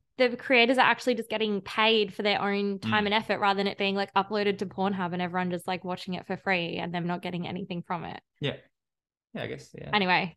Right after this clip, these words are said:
Speaker 1: I
Speaker 2: Okay.
Speaker 1: don't, that's
Speaker 2: That's
Speaker 1: a, that's
Speaker 2: not,
Speaker 1: another
Speaker 2: not a problem.
Speaker 1: episode. But, um, yeah, no,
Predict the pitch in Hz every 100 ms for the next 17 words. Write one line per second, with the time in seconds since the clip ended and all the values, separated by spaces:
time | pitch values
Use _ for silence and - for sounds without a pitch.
0 | - 208 214 185 - 208 131 233 226 240
1 | 277 214 190 190 190 190 180 180 202 -
2 | - _ 233 214 196 180 - - _ _
3 | _ _ _ _ - 285 196 190 190 240
4 | 208 180